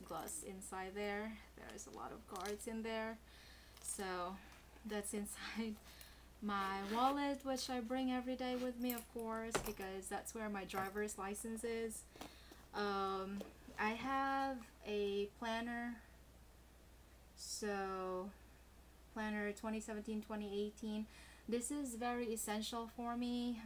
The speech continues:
because I can write down all my schedules, class schedules,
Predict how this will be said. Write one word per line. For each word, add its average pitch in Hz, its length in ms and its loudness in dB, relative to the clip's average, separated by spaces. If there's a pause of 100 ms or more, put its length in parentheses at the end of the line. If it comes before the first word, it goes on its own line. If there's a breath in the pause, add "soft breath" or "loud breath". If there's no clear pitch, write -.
because 202 640 2
I 208 100 2
can 208 200 0
write 202 320 4
down 202 240 0
all 202 160 4
my 226 120 2
schedules, 214 720 2
class 208 280 0
schedules, 202 800 0